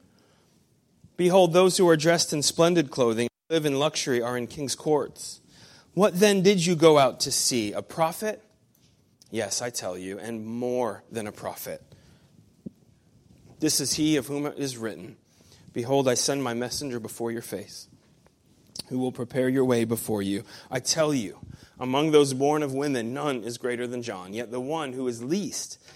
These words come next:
in the kingdom of God is greater than he."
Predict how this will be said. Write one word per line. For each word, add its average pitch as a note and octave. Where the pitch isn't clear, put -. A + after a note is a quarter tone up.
in B2
the A#2
kingdom B2+
of A#2+
God G2
is B2
greater E3
than G#2+
he." D#3+